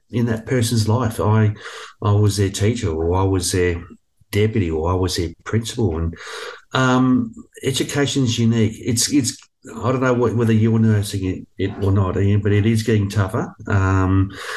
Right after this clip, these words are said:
it's getting tougher by the year with, uh, expectations and everything else, but it's also, uh, an opportunity to challenge ourselves to, to get to the next level. So,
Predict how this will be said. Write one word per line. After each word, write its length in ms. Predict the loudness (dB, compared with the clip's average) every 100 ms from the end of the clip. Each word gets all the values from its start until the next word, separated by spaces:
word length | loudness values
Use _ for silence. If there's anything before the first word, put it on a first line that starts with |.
| -12 -18 -10
it's 100 | -4
getting 240 | 0 0
tougher 720 | 2 0 2 0 -2 -12 -10
by 540 | -8 -4 -2 0 2 0
the 140 | 0
year 520 | 0 2 2 2 -2 -6
with, 440 | -2 -2 -2 -2
uh, 300 | 0 2 0
expectations 880 | 0 -2 -6 -4 -2 0 2 0 2
and 80 | 0
everything 240 | 0 0
else, 160 | 0 -4
but 400 | -2 -2 -2 -6 -16 -14 -14 -16 _ -6
it's 220 | -2 0
also, 500 | 0 0 0 2 2 -2 -16 _ _ _
uh, 420 | -6 -4 -2 -2 -4
an 160 | -2
opportunity 800 | -2 -2 0 0 2 4 2 -2
to 800 | -4 0 4 4 4 4 2 -4
challenge 520 | -2 0 2 2 0
ourselves 680 | 0 0 -2 0 0 0 -2
to, 240 | -2 -4 -4
to 160 | -6
get 260 | -2 -2 -2
to 100 | -4
the 80 | -2
next 320 | -2 -2 0
level. 240 | 2 2
So, 400 | 0 2 2 2